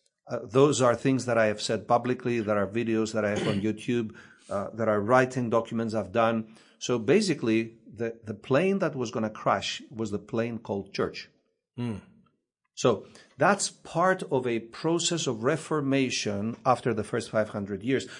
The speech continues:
Speaker 1: So I'm giving you a completely different picture of how God is at work as he is shaping, as he is reforming his ecclesia.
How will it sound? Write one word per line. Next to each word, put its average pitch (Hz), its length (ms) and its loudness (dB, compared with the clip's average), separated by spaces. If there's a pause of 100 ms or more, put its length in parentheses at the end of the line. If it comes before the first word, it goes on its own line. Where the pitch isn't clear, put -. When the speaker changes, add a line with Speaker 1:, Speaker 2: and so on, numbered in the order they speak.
Speaker 1:
So 147 240 4
I'm 156 200 0
giving 180 260 0
you 143 140 2
a 127 60 0
completely 147 760 -4
different 143 640 -2
picture 123 500 -2
of 104 120 -4 (100)
how 135 160 4
God 135 240 0
is 127 120 -4
at 104 160 -6
work 101 460 0 (540)
as 135 200 4
he 131 220 -2
is 127 220 -2
shaping, 165 680 -2
as 123 160 -4
he 127 120 -6
is 107 140 -4
reforming 107 580 -2
his 95 220 -6
ecclesia. 110 680 -4